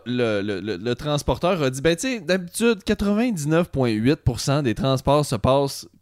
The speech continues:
quand même sans rien qui arrive, parce que lui, il y a comme un conteneur, puis une petite toile sur le dessus,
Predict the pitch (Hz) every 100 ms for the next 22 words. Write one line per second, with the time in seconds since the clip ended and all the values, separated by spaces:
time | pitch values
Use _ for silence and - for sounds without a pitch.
0 | - 151 151 160 143 120 113 127 120 101
1 | 123 147 120 - 123 160 170 - 101 98
2 | 135 110 104 104 120 139 139 101 - -
3 | _ - 127 135 117 98 101 151